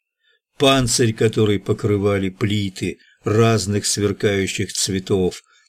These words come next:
Голова древней рептилии медленно высунулась из панциря, и Билл подумал, что почувствовал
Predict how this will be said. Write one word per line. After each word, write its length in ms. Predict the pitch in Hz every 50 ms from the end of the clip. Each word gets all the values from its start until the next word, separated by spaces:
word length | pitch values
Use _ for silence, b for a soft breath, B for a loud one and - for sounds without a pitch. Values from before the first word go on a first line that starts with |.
| b _ _
Голова 480 | - - - 107 107 104 104 95 104 104
древней 400 | 92 101 101 104 101 98 98 98
рептилии 640 | 95 101 95 - - - - 117 104 104 95 98 95
медленно 680 | 90 92 92 101 123 139 131 110 98 110 110 107 107 101
высунулась 680 | 98 110 104 101 - - 92 95 95 92 95 - -
из 180 | 107 95 - -
панциря, 600 | - - 127 135 127 117 - - 107 98 92 - B B B B B B B B _ -
и 120 | - 107 107
Билл 220 | 92 113 117 110
подумал, 420 | 110 120 110 104 117 113 113 113 107
что 240 | - - - 113
почувствовал 880 | 113 117 107 104 - - 123 117 113 - - - 110 104 101 98 92 92